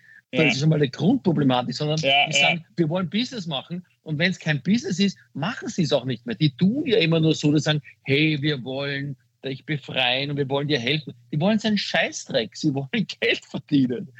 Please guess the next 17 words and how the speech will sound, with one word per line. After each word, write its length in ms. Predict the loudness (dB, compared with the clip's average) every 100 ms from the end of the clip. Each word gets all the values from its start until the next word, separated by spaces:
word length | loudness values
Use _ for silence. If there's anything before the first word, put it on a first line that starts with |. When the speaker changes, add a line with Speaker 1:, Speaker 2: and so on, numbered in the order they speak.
| -8 -6
Speaker 1:
Also 380 | -2 0 0 -2 -6 -12 -4
drum, 320 | 2 4 2 -2
wie, 180 | -2 -2 0
wie 120 | 0
soll 200 | 2 2
das 120 | 2
funktionieren? 420 | 2 2 6 4 4
Dasselbe 260 | 2 2
wie 40 | 2
im 80 | 2
Metaverse. 720 | 2 0 0 0 -2 -4 -12 _ _ _ -10 -8
Was? 440 | -4 -4 -4 -8 -14 _
Das 100 | -4
ist 160 | -2 0
genau 280 | 2 2 2
dasselbe 340 | -2 -2 -2
Versprechen. 640 | -4 -6 -4 -4 -4 -8